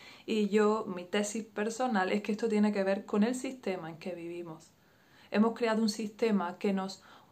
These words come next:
nos brinda un bienestar externo,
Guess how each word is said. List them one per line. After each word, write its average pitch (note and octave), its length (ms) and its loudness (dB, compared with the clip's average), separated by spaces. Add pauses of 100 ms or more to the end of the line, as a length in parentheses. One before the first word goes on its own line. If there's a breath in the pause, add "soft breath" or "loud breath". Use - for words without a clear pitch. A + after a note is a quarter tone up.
(720 loud breath)
nos G#3+ 220 2
brinda A3+ 480 4
un A#3 180 4
bienestar A#3+ 800 0
externo, A3+ 920 0